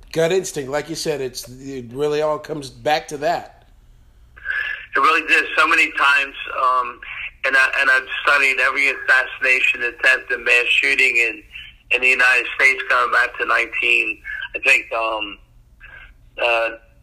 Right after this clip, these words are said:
Speaker 2: un-, the University of Austin, in Te-, or University of Texas, where the shooter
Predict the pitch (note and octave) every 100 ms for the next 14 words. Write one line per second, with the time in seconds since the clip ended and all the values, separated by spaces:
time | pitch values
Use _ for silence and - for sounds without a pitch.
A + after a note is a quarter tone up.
0 | - - - C3 - - - A2+ B2 A#2+
1 | - B2+ C#3 C3 B2 - - C3 A#2+ A2
2 | - - B2 B2 - - - G#2 - -
3 | - - - A#2+ A#2 B2 C3 C3+ B2+ -
4 | A#2+ - C3+ - - A#2+ - B2 A#2+ A#2
5 | - - - - - - - - - A#2+